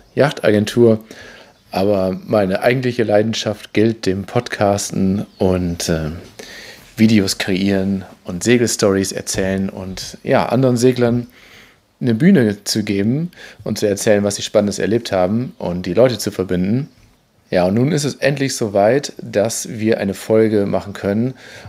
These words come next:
und zwar mit den Post-Corona-Pionieren, die nämlich jetzt gerade frisch auf dem Wasser waren, beziehungsweise zurückgekommen sind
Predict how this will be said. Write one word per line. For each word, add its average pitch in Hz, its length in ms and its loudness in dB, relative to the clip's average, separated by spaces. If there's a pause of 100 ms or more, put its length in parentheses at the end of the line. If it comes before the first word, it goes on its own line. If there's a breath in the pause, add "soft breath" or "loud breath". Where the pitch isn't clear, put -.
(160)
und 104 100 -2
zwar 101 260 4
mit 101 140 2
den 101 200 2 (200)
Post-Corona-Pionieren, 110 2250 0 (640 loud breath)
die 110 200 0
nämlich 110 360 0
jetzt - 420 -4
gerade 107 600 0
frisch 120 260 -6
auf 131 140 -4
dem 104 160 -2
Wasser 107 280 0
waren, 101 280 0
beziehungsweise 104 640 -2
zurückgekommen 101 580 -4
sind 101 400 -2